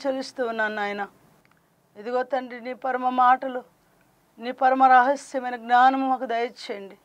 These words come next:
నీ వాక్యాన్ని ప్రభువా అందించడానికి, తిలకించడానికి, వివరించడానికి తగిన శక్తి, జ్ఞానము, బలము దయచేయండి.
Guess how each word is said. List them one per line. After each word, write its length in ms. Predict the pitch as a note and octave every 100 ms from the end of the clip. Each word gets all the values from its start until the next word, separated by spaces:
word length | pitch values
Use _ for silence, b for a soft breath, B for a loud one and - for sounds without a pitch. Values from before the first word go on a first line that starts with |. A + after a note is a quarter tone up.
| -
నీ 100 | G3+
వాక్యాన్ని 560 | A#3+ C4+ C4+ C4+ C4+
ప్రభువా 500 | C4+ C4 B3+ B3+ B3 A#3 _ _ _ _ -
అందించడానికి, 840 | A3+ C4+ C#4+ C4 - C#4 C4 B3
తిలకించడానికి, 920 | B3+ C4 B3+ C#4 C4 - B3 A#3+ A#3 A3+ _ _ _ _ -
వివరించడానికి 840 | G#3+ C4+ D#4 D4 C4+ D4 C#4 C4+
తగిన 300 | C4+ B3 A#3+
శక్తి, 500 | A#3 - A#3 G#3 B3+
జ్ఞానము, 440 | G#3 A3+ A3+ A3+ A3
బలము 260 | G#3 G#3
దయచేయండి. 580 | G3+ G3 G3 - F#3